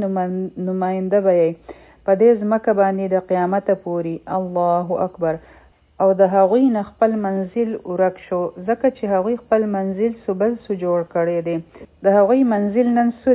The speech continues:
دی؟ د ګټو خټو کورونه او یا د وسپنې ګاډي یا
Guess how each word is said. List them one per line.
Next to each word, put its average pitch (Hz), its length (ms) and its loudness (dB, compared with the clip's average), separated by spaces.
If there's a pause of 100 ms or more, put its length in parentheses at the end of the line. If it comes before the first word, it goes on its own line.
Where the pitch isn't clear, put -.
دی؟ 175 100 0 (400)
د - 20 -2 (160)
ګټو 262 320 4
خټو 240 260 2 (120)
کورونه 185 480 2 (340)
او 180 60 6 (160)
یا 233 140 6
د 208 100 0 (100)
وسپنې 208 560 -2
ګاډي 180 400 4 (640)
یا 208 220 6